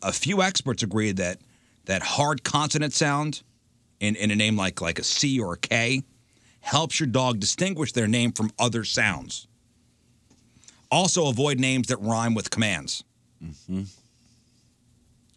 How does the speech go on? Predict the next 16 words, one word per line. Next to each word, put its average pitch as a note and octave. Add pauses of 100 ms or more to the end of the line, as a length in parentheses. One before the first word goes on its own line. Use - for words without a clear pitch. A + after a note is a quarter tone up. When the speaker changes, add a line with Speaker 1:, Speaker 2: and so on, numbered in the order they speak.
(160)
Speaker 1:
And G#2 (180)
try D3+
to D3+
pick - (600)
a G2
name A#2+
that G#2
ends G#2+
in F#2
a E2+
long G2+
vowel G2+
or, F2+ (800)
or G2+
a F#2
short B2+